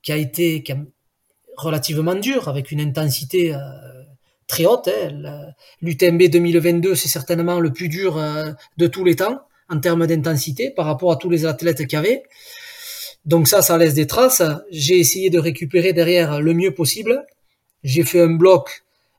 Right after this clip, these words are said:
un bloc de, de trois semaines pour, euh, préparer la diag, entre guillemets, préparer la diag, mais bon, voilà, hein, sans, sans objectif particulier. Moi, je suis venu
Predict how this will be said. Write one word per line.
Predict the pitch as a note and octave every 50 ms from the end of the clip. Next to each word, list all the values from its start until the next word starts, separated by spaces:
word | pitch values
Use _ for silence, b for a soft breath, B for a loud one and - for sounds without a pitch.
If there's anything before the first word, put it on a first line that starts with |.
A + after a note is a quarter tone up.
| _
un | E3 E3 D#3
bloc | D#3 E3 F3+ F#3 F3+ D#3
de, | D3 D#3 D3+ D3+ D3+ D3+ D3
de | C#3+ D#3+ D#3
trois | - - - F3+ -
semaines | - - F#3 F3 F#3 F#3 F3 E3 D3+ C#3 -
pour, | - C#3+ D3 D#3
euh, | D3+ D3
préparer | - - - - C3 - E3 C#3 E3+ E3+
la | E3 D#3+
diag, | D3 D#3+ F#3 F3+ E3+ C#3+ D3+ C#3 C#3 - - _ _ _ _ _ -
entre | D3 D3 C3+ - -
guillemets, | D3 C#3 D3+ E3 E3+ E3+ E3+ F3+ E3+ D3+
préparer | C3 - - - C3+ - - C3 B2+ D3 C#3+
la | C#3+
diag, | D3 D#3+ G3+ G#3 - E3 D3+ C#3 C3
mais | C3 C3
bon, | C3 D3+ D3+ C#3 C3 C3 B2+ A#2+ - _ _ _
voilà, | C#3+ D#3+ G3+ G#3+ F#3+
hein, | F3+ F3+ F#3 b b b b b b b
sans, | - - - E3 D#3+ D#3 D3+ C#3+ C#3+ C3+ B B B B B
sans | - - F3+ E3+ D3+ E3+
objectif | E3+ D3 D3 E3 C3+ - F#3 E3 -
particulier. | - D3 B2+ - D#3 C3 - F3+ F#3 B3+ C4 A3
Moi, | E3+ F#3 F#3
je | D#3 D#3+
suis | C#3+ - - D#3+ C#3
venu | C#3+ D3 E3 G#3+ C4 C#4+ - -